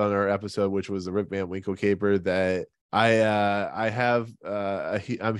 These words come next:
I've been hugely excited. This is, like, I think this is outside of the Obsolete Man and maybe the Monster to Do on Maple Street. This is, like, one of the episodes that I've wanted to talk about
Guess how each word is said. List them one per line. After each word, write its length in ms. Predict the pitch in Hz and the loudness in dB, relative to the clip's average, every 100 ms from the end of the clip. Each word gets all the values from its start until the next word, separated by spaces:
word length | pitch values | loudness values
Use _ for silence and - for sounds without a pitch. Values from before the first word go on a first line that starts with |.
| 120 | -2
I've 120 | 120 | 0
been 120 | 123 117 | 2 2
hugely 320 | 147 151 151 | 2 2 4
excited. 640 | 120 - 107 110 110 107 | 2 2 2 4 2 -2
This 160 | 117 139 | -6 -4
is, 140 | 202 | -2
like, 240 | 165 151 123 113 113 _ _ - | 2 2 0 -16 -18 _ _ -12
I 120 | - 151 | -8 -4
think 220 | 262 254 | -4 2
this 140 | 320 | 2
is 80 | 214 | 4
outside 360 | 147 160 170 156 | 4 4 4 4
of 60 | |
the 120 | 131 | 4
Obsolete 440 | 110 117 - 120 101 | 2 2 2 -2 -2
Man 460 | 98 98 107 110 110 _ - | -2 0 0 -4 -8 _ -4
and 120 | 110 | -2
maybe 220 | 110 117 113 | 4 4 4
the 100 | 107 | 4
Monster 320 | 104 107 113 | 2 2 0
to 80 | 101 | 0
Do 160 | 104 | 0
on 80 | 95 | 0
Maple 260 | 95 101 113 | -2 -2 -4
Street. 380 | 127 123 120 - | 0 0 0 -2
This 200 | 110 110 | -6 -2
is, 200 | 120 107 | -2 2
like, 160 | 104 98 | 2 2
one 220 | 85 98 | -6 -2
of 60 | 104 | 0
the 140 | 101 | 2
episodes 480 | 98 101 101 107 98 | 2 0 -2 0 0
that 160 | 95 92 | 0 -2
I've 160 | 90 - | -2 -8
wanted 260 | 92 98 | -6 -6
to 60 | 90 | -4
talk 240 | 95 92 | -2 0
about 500 | 95 92 95 95 85 | 0 2 4 4 0